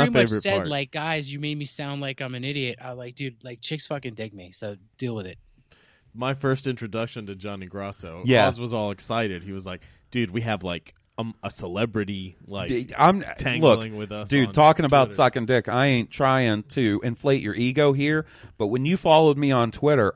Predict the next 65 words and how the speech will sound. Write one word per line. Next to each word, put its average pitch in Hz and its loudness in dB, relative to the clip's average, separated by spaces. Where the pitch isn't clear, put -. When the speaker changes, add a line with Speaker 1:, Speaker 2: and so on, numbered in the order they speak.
Speaker 3:
I 135 6
called 147 8
Will. 101 4
Speaker 2:
Yeah. 135 0
Speaker 3:
I - 4
called 151 8
him. 92 4
Speaker 2:
<laughs> - -6
I 214 2
got 143 4
Speaker 3:
And 143 8
I 170 10
Speaker 2:
the 180 10
Speaker 3:
was 160 4
like, 139 10
Speaker 2:
call. 120 -2
I 117 -4
was 120 -8
like, 123 4
Speaker 3:
"You 220 12
don't 202 10
Speaker 2:
"Holy 160 8
shit." 160 2
Speaker 3:
understand." 139 4
Speaker 2:
I 151 -4
was 156 -4
like, 156 0
Speaker 3:
I 160 10
was 165 8
Speaker 2:
"No, 196 4
I 160 6
Speaker 3:
like, 156 8
Speaker 2:
knew 208 -2
who 214 2
Speaker 3:
"Look, 143 10
Speaker 2:
Johnny 131 2
Speaker 3:
I 170 8
know 202 4
you 196 2
Speaker 2:
Grasso - 2
Speaker 3:
don't 185 6
Speaker 2:
was." 123 -4
Speaker 3:
really 147 4
listen 147 0
to 104 0
podcasts 170 0
like 202 0
I 202 4
do, 208 -2
but 113 0
we 131 2
got 220 6
a 117 0
major 123 4
get 139 4
today. 107 -2
Johnny 117 4
Grasso 117 4
followed 101 0
us, 110 -2
and 127 -4
he 196 -6
talked - 0
to 92 -2
me." 73 -8